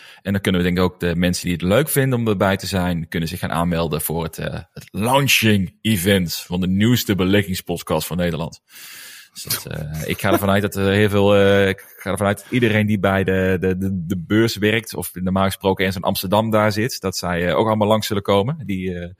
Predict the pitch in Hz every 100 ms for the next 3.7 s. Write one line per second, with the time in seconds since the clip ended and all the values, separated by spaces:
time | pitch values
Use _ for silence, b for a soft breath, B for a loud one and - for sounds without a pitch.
0 | B B B B B B - 92 87 85
1 | 85 - - 120 110 101 95 - 101 104
2 | 107 - 110 107 101 110 107 104 110 101
3 | 101 98 104 98 101 104 135